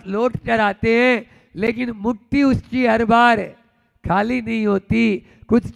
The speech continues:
किए बिना ही जय जयकार नहीं होती, और कोशिश करने वालों की हार नहीं होती।" बस इन पंक्तियों को नन्ही नन्ही चींटियों से आप देखो ना, रामचंद्र जी के जीवन को उठा के देख लो,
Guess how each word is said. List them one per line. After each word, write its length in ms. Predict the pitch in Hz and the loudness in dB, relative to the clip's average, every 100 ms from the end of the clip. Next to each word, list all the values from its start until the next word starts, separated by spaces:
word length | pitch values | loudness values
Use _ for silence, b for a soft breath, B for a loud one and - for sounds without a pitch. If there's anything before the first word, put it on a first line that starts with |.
| _ | _
किए 280 | 214 269 277 | 2 4 4
बिना 340 | 240 226 233 | 2 0 0
ही 400 | 233 240 226 175 b b | 2 2 0 -2 b b
जय 200 | 135 180 | -2 0
जयकार 580 | 190 208 202 185 208 226 | 2 2 2 2 2 2
नहीं 260 | 208 202 190 | 0 0 0
होती, 640 | 180 170 196 208 185 - b - | 0 -2 -2 -2 -2 -6 b -6
और 100 | 156 | -4
कोशिश 480 | - 175 - 180 165 | 0 0 0 -2 -4
करने 380 | - 151 151 147 | -8 -10 -8 -6
वालों 360 | 135 135 139 | -6 -6 -8
की 320 | 135 190 220 - _ _ _ _ _ | -6 -6 -8 -10 _ _ _ _ _
हार 460 | - - 190 233 202 | -8 0 2 2 0
नहीं 280 | 185 165 165 | -4 -4 -2
होती।" 480 | 139 135 156 160 170 b - | -4 -4 -2 -2 -4 b -6
बस 80 | 151 - | -6 -4
इन 160 | 214 226 | -8 -6
पंक्तियों 520 | 185 185 - 190 190 | -8 -8 -8 -6 -6
को 160 | 190 | -6
नन्ही 360 | 165 165 185 185 | -8 -10 -12 -14
नन्ही 260 | 170 170 170 | -12 -14 -10
चींटियों 440 | - 151 - 165 | -8 -8 -6 -8
से 160 | - 113 b b | -8 -12 b b
आप 240 | 185 254 - | -2 -2 -2
देखो 320 | 247 294 294 | -4 -2 -4
ना, 160 | 233 117 b - | -4 -8 b -8
रामचंद्र 680 | 170 214 254 - 247 240 269 | -2 0 0 -2 -4 -2 0
जी 160 | 254 | 0
के 140 | 254 262 | -2 -4
जीवन 300 | 202 220 240 | 0 2 2
को 200 | 240 240 | 2 0
उठा 200 | 202 214 | 2 0
के 140 | 220 | -2
देख 260 | 208 220 226 | 0 0 4
लो, 200 | 240 | 4